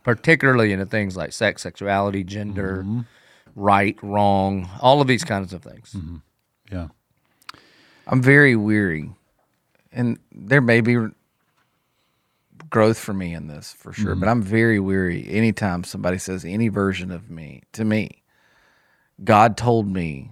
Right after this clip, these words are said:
Speaker 3: that I should tell you," and then they say words that aren't Bible verses.
Speaker 2: Mm.
Speaker 1: Yeah, I'm,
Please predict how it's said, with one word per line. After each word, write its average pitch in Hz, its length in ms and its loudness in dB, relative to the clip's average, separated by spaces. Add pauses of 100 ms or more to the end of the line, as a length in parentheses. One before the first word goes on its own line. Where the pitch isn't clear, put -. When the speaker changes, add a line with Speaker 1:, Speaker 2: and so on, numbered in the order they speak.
(140)
Speaker 3:
that 98 120 -2
I 90 120 4
should 87 220 -8
tell 90 240 -2
you," 69 420 -12 (1300)
and 104 120 -4
then 104 120 2
they 98 100 2
say 101 180 0
words 95 360 0
that - 100 -10
aren't 82 180 -6
Bible 76 260 -4
verses. 67 500 -16 (140)
Speaker 2:
Mm. 95 300 -10 (200)
Speaker 1:
Yeah, 104 200 4
I'm, 123 220 4